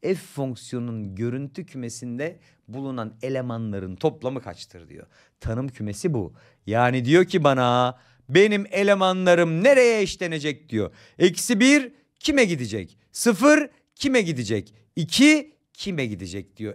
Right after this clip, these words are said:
F fonksiyonunda. Hadi bitirelim o zaman. F eksi bir.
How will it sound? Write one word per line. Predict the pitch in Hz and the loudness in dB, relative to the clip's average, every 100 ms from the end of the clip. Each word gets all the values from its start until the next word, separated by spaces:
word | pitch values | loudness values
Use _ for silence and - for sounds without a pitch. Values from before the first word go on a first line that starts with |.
| - | -8
F | 143 | -10
fonksiyonunda. | - - 107 - - 90 82 78 - _ - | -10 -12 -12 -14 -18 -18 -18 -20 -20 _ -18
Hadi | 117 175 | -16 -16
bitirelim | 175 190 185 | -14 -12 -10
o | 170 | -10
zaman. | 156 160 165 _ _ _ - | -8 -8 -8 _ _ _ -8
F | 113 139 175 208 202 - _ | 0 4 6 4 0 -14 _
eksi | 160 151 - - 165 | -4 -4 -4 -4 0
bir. | 147 107 | 2 0